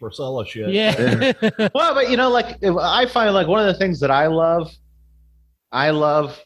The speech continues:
Speaker 3: about, like, for instance, strongman specifically, it's so positive. The people in the community are so positive.
Speaker 2: Mm-hmm.
Speaker 3: It's so friendly,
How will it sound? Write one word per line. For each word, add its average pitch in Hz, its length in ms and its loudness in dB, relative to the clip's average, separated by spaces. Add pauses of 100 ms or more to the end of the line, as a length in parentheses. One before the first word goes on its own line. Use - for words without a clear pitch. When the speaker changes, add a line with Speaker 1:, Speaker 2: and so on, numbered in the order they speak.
(120)
Speaker 3:
about, 117 640 0
like, 113 280 -2
for - 240 -4
instance, - 340 -4
strongman 120 500 2
specifically, 117 840 0 (520)
it's 120 200 -4
so 147 300 2
positive. 113 840 0 (200)
The 120 100 2
people 151 440 0
in 131 100 2
the 120 80 0
community 117 600 0
are 90 140 -8
so 127 260 0
positive. 107 800 0
Speaker 2:
Mm-hmm. 190 380 -4
Speaker 3:
It's - 180 0
so 151 240 0
friendly, 127 640 0